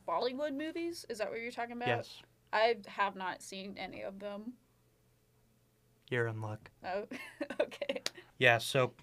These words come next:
Speaker 2: probably next week's movie is gonna be an Indian movie called Jawan.
Speaker 1: Jawan. You know, when you said, uh, "How many Indian movies have you seen?" I thought you were gonna recommend R R and R.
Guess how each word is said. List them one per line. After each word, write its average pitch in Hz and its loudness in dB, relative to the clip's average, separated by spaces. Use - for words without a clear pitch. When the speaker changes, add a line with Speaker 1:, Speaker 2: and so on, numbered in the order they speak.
Speaker 2:
probably 170 12
next 143 6
week's 190 4
movie 175 0
is - 0
gonna 135 6
be 135 4
an 131 2
Indian 131 4
movie 131 2
called 117 2
Jawan. 107 2
Speaker 1:
Jawan. 196 -8
You 247 2
know, 262 4
when 277 2
you 302 2
said, 302 6
uh, 220 6
"How 240 6
many 240 -2
Indian 233 -2
movies 240 -2
have 240 0
you 233 -6
seen?" 240 -6
I - 0
thought 226 0
you 240 0
were 233 8
gonna 220 0
recommend 196 -2
R 185 -2
R 185 0
and 185 -6
R. 180 -4